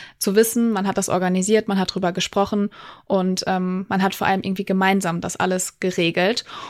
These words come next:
Und viele dieser mega wichtigen Themen, die benennt ihr in eurem Buch, Marielle. Das heißt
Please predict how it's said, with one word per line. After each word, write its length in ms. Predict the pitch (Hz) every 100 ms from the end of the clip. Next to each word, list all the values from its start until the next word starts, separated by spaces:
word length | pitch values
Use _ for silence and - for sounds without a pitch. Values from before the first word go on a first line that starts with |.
| -
Und 480 | - 202 202 - - -
viele 460 | - - 294 302
dieser 580 | 262 240 233 226 226 226 - -
mega 360 | 214 233 240
wichtigen 400 | 226 220 233 226
Themen, 320 | 220 214 220
die 160 | 214 208
benennt 320 | 202 196 208
ihr 60 | 202
in 80 | 196
eurem 220 | - 190
Buch, 240 | 196 233
Marielle. 560 | 247 247 262 247 254 311 - - - -
Das 220 | 202 -
heißt 380 | 214 202 208